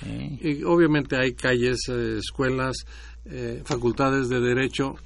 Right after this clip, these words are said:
Speaker 2: Cervantes Ahumada. En Guasave, la Facultad de Derecho de la Universidad de Sinaloa es la Escuela de Derecho Cervantes Ahumada. Y en el pueblo de nosotros, en, en el Amole, todo el mundo se apellida Ahumada.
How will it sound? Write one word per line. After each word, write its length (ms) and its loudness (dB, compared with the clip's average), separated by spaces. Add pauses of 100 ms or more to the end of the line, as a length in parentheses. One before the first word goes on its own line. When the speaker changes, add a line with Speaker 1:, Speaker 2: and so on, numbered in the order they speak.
(140)
Speaker 2:
Cervantes 480 -2
Ahumada. 500 -2
En 140 -2
Guasave, 400 4
la 100 0
Facultad 380 -4
de 60 2
Derecho 300 0
de 60 0
la 60 0
Universidad 320 0
de 80 -6
Sinaloa 480 0
es 80 -2
la 280 -4
Escuela 360 -4
de 80 2
Derecho 300 -2
Cervantes 360 -6
Ahumada. 340 -6 (640)
Y 200 -2
en 100 2
el 140 2
pueblo 340 6
de 60 4
nosotros, 560 0
en, 340 -4 (380)
en 220 -6
el 120 2
Amole, 440 4
todo 240 6
el 60 8
mundo 160 8
se 120 0
apellida 340 2
Ahumada. 460 2